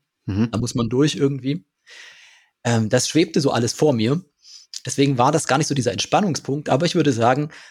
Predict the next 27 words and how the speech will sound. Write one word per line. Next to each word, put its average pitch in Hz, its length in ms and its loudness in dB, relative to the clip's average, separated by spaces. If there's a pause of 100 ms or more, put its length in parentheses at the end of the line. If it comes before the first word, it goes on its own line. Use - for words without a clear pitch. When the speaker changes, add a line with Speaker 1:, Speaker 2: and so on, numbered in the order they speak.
Speaker 2:
was 127 160 0
ich 165 180 -2
da 120 120 2
mitgenommen 117 560 -2
hab, 131 180 0
was 120 140 0
ich 147 80 -6
da 113 100 0
gelernt 101 340 0
hab, 95 180 -4
war 101 340 2 (480)
zu 139 160 -2
erkennen, 156 720 0
wann 120 400 0
etwas 127 400 -2
mich, - 380 -6 (640)
wann 135 180 2
etwas 175 240 -2
einfach 151 240 0
nur 139 140 0
schwer 117 540 0
ist - 460 -4 (400)
und 113 280 -6
wann 143 180 2
es - 120 -2
einen 165 280 0
aber, 135 420 2